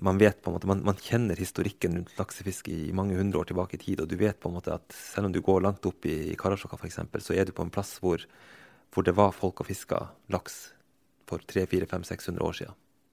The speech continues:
Og, og selv om du ikke ser noen spor av de, sånn, så vet du på en måte hvor, hvor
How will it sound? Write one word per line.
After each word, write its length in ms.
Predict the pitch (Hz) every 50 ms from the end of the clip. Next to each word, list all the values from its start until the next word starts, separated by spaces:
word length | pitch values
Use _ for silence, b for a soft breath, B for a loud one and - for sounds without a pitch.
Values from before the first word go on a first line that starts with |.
| _ _ _ _ - - - _ _ _ - - B B B B B B B B B B B - 92
Og, 300 | 87 90 92 92 90 92 87 82 82 82 - - - -
og 400 | 92 90 87 87 87 85 87 - 95
selv 160 | - 98 98
om 60 | 98
du 80 | 92 -
ikke 100 | - 90
ser 160 | - 98 95
noen 80 | 95 -
spor 300 | - - 113 120 120 92
av 60 | 85 87
de, 80 | 87
sånn, 200 | - - - 87 -
så 100 | - 95
vet 160 | 98 95 -
du 60 | -
på 80 | - 87
en 60 | 85
måte 160 | 85 - 87 92
hvor, 160 | 90 90 - - B B B B B B B B B B B B -
hvor 220 | 95 92 90 85